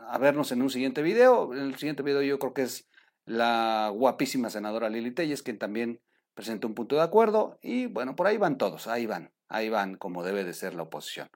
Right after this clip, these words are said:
Y cuídese mucho y recuerde darle like, suscribirse a este canal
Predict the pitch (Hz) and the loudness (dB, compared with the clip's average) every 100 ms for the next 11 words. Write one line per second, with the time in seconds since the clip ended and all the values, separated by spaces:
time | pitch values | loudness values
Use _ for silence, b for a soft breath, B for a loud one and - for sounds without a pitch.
0 | b b b b _ 190 - 196 175 160 | b b b b _ -12 -4 -4 -2 -2
1 | 165 196 190 202 196 - 156 170 180 - | -2 0 4 4 4 0 0 0 -2 -6
2 | 135 139 135 160 147 139 143 135 135 120 | -4 -4 0 0 2 0 0 0 0 -2
3 | 110 110 131 170 180 175 _ _ _ - | -2 -4 -2 0 -2 -6 _ _ _ -12
4 | 120 - 135 160 151 135 127 123 123 131 | -6 2 6 6 4 0 0 -2 -4 -2
5 | 131 190 226 | 2 4 2